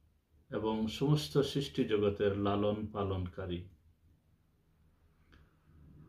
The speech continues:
যেভাবে রব্বুল আলামিনের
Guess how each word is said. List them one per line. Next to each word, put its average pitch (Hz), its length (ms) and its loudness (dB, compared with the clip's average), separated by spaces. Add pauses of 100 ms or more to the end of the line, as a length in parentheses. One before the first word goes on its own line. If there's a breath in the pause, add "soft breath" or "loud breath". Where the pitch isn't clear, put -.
(200)
যেভাবে 139 600 10 (960)
রব্বুল 123 440 8
আলামিনের 117 600 8